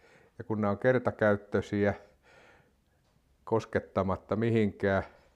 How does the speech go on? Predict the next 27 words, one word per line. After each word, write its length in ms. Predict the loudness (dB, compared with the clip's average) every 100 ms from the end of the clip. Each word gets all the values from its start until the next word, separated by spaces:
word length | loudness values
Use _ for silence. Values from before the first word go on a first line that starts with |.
| _ _ _ _ _ _
ne 60 | -8
pudotetaan 600 | -2 -2 -2 -4 -2 0
roskiin. 600 | 2 0 0 -12 -12 -6 4
Tietysti 460 | 4 4 0 2
on 120 | 4
hyvä 220 | 4 4 4
pestä 440 | 2 0 0 2
ennen 340 | 2 2 2
ja 80 | 2
jälkeen 520 | 4 4 2 -2 -6
tämän 260 | -4 -6 -8 _ _ -20 -20 -20 0
käsittelyn. 800 | 2 2 0 0 0 2 0 -4 -10 -20 _ _ -18 -8
On 100 | -2
hyvä 260 | 0 2 0 -4 _ -20 -20 -20 _ -4
pestä 320 | -4 -4 -8 -8
kädet. 520 | -2 -2 -2 -6 -12 -20 -20 -20 -20 -12
Ei 120 | -6 -2
se 100 | 0
niin 260 | 0 0 -6 -8
hankalaa 760 | 4 4 4 -4 -6 -6 -8
ole. 160 | -12 -18 -20 _ _ _ -20 -20 -20 _
Ja 100 | 0
nyt 180 | 2 2
kun 180 | 0 2
T 40 |
H 240 | 6 6 8
L:n 460 | 8 8 6 4